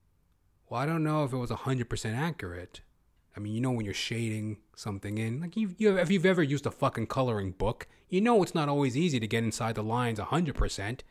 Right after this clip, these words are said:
You might get ninety-nine point nine percent, but there's always a chance of a little spillage, right? I mean, it was, like, ninety-nine point nine percent shaded in my circle on my ballot. So I was like, "Well, what do you, what do you mean it has to be a hundred percent?" "Well, if, as long as it's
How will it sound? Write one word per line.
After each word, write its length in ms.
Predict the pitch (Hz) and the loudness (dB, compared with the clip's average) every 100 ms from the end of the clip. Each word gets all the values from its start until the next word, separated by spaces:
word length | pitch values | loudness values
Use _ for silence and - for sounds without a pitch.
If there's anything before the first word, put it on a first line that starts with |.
| - - | -20 -6
You 100 | - | 2
might 280 | 226 226 202 | 6 6 6
get 180 | 185 160 | 2 2
ninety-nine 560 | 160 156 151 151 147 139 | 0 2 2 0 0 0
point 300 | 151 135 127 | 0 -2 -2
nine 300 | 143 202 190 | -2 0 -2
percent, 440 | 107 - 107 143 - - | -6 -6 -8 -10 -16 0
but 100 | 226 | 6
there's 140 | 233 226 | 8 10
always 240 | 285 190 | 8 8
a 80 | 113 | 4
chance 380 | - - - 127 | 0 0 0 0
of 80 | |
a 60 | 120 | 0
little 160 | 123 117 | 0 -2
spillage, 580 | - 180 180 92 95 - | 0 2 2 2 -6 -10
right? 280 | - 131 180 - _ _ _ _ _ _ | -4 -2 -4 -12 _ _ _ _ _ _
I 100 | 190 | 0
mean, 320 | 214 196 185 208 | 6 6 6 4
it 80 | |
was, 100 | 220 | 2
like, 140 | 220 196 | 0 2
ninety-nine 640 | 247 220 190 185 165 143 | 4 6 6 6 4 2
point 320 | - 160 151 | 2 2 2
nine 180 | 160 147 | 2 0
percent 380 | 135 - 131 120 - | 0 0 0 -2 -2
shaded 400 | - 131 135 190 | 0 2 4 4
in 240 | 117 98 - - | 4 -2 -10 -2
my 160 | 120 | -2
circle 540 | 110 196 196 - - - _ _ _ _ | 0 0 0 -2 -12 -16 _ _ _ _
on 140 | 127 | -2
my 120 | 110 110 | 0 0
ballot. 520 | 180 190 110 - - _ _ _ _ _ | 2 0 -2 -10 -16 _ _ _ _ _
So 120 | - 196 | -4 0
I 20 | |
was 100 | 185 | 2
like, 80 | 196 | 2
"Well, 120 | 226 | 2
what 60 | |
do 80 | 254 | 2
you, 100 | 247 | 0
what 100 | 220 | 0
do 60 | 254 | 0
you 60 | |
mean 300 | 233 226 196 | 0 2 0
it 80 | 147 | 0
has 140 | 139 135 | -2 -2
to 60 | |
be 100 | 139 | -4
a 40 | 139 | -2
hundred 200 | 160 - | -2 -4
percent?" 340 | - 95 - - _ _ _ _ _ _ _ _ _ | -8 -12 -18 -20 _ _ _ _ _ _ _ _ _
"Well, 180 | 139 139 | 0 0
if, 380 | 143 147 147 135 | 2 2 0 2
as 40 | |
long 280 | 127 135 175 | 4 6 6
as 60 | 170 | 4
it's 180 | 165 | 0